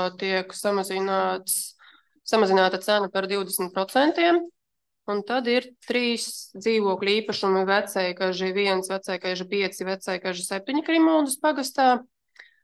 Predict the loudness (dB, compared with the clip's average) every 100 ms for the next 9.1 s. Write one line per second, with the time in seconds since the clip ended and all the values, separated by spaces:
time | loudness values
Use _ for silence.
0 | _ -6 -2 2 2 2 2 2 0 -2
1 | -4 -4 -2 -2 -2 -6 -2 2 4 4
2 | 4 2 0 -2 -2 -2 -2 0 0 0
3 | 0 2 4 4 2 -2 -18 _ _ _
4 | -6 -4 -2 2 2 2 2 2 2 -2
5 | 0 -2 -2 -4 0 0 2 0 0 -2
6 | -2 -2 -2 -2 -2 -4 -4 -4 -2 0
7 | 0 0 -4 -4 0 2 2 0 -6 _
8 | _ -2 0 0 0 -4 -6 -6 -4 -4